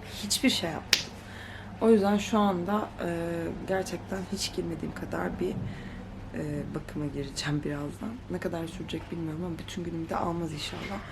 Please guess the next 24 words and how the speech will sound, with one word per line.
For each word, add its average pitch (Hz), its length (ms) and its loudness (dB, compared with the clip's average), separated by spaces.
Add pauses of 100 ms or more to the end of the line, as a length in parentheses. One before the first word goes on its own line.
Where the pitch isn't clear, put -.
(440)
Çünkü - 140 -8
saçıma 175 420 0
da 147 100 -2
bir 147 60 -2
maske 147 420 -4
yapmak - 480 -10
istiyorum. 160 540 -8 (1200)
<clears throat> - 20 6
Öyle 202 200 8
bir 190 100 2 (200)
peeling, 196 360 6 (140)
bir 196 140 4
maske, 190 400 2
bir - 40 -2
şeyler 190 340 4
yapayım 190 480 4
ki - 220 -2
biraz 190 280 4 (100)
böyle 175 200 0
bir 170 120 -4
görüntüm 175 560 4
de 175 140 0
kendine 175 340 2
gelsin. 170 560 0